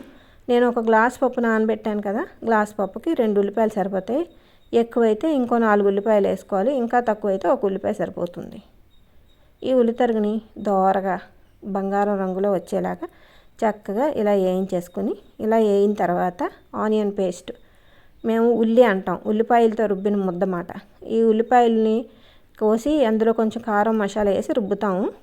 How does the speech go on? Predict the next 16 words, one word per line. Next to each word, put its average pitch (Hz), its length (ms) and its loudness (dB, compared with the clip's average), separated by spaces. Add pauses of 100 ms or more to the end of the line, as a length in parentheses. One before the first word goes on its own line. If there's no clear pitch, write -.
(300)
ఈ - 20 0 (120)
ఉల్లి 214 220 0
ముద్ద 208 240 -2
అంటాం 196 280 -2
మేము, 190 200 -6 (800)
ఆనియన్ 220 340 2
పేస్ట్ 208 300 -2
అని 208 160 -2
కూడా 208 220 2
అంటారు 190 320 -4
కదా, 190 200 -4
అందుకని 220 360 -4 (240)
అర్థం 196 260 -2
అవదని 202 340 -2
ఆనియన్ 196 320 0
పేస్ట్ 190 240 -4